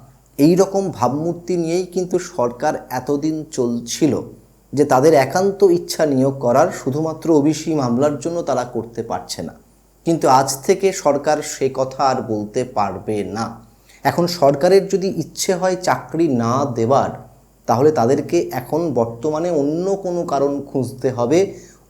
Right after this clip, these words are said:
ওবিসির তাস তারা আর খেলতে পারবেন না।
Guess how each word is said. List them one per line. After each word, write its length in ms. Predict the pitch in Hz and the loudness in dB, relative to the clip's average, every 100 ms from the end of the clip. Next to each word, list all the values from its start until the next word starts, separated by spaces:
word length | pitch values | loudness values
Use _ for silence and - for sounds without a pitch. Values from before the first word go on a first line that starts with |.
| 147 | 2
ওবিসির 680 | 156 190 208 - 202 175 - | 2 4 -2 -2 -4 -4 0
তাস 300 | 139 143 - | 2 2 -2
তারা 240 | 139 131 131 | -4 -2 0
আর 140 | 127 - | -2 -6
খেলতে 400 | 113 107 - 123 | -8 -6 -6 -4
পারবেন 480 | 104 101 104 113 | -2 -4 -2 -2
না। 300 | 113 101 104 | 0 0 0